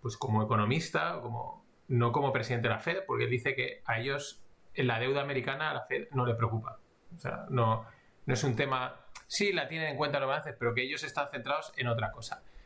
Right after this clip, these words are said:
Bueno, en la newsletter os he puesto la transcripción de toda la entrevista traducida al español. Pues si alguien se la quiere leer, son unos treinta, treinta y cinco minutos.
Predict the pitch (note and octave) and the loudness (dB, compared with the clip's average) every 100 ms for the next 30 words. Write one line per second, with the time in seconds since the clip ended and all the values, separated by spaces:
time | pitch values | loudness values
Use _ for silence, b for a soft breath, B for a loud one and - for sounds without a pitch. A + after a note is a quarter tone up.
0 | b E3+ F#3+ - D3 C#3+ D3 G3 G3+ G3 | b 4 4 0 0 0 0 -2 0 0
1 | G3 G#3 A3 D3 - D#3+ F3 F3 - A#2 | 4 2 2 -4 -2 0 0 0 -2 -2
2 | C3+ A#2 F3+ G3 - D#3+ F#3 E3 C3+ C#3+ | -2 -2 -2 -4 -2 -2 0 0 2 2
3 | C3+ C3 C3+ D#3+ - - - F3 E3 C#3+ | 2 -2 -4 -2 -2 -2 -2 -2 -2 -2
4 | F3 E3 C3+ - B2+ A2 G2 - - G#2 | 0 0 -2 -2 -4 -4 -10 -10 -6 -2
5 | B2+ C#3+ C#3 A#2 C3 B2 E3 E3 C3+ B2 | -2 -2 0 -2 -2 0 0 0 -2 -2
6 | C#3 C3+ C3 C3 B2 B2+ B2 C#3 C3+ - | -2 2 2 2 0 0 2 4 4 0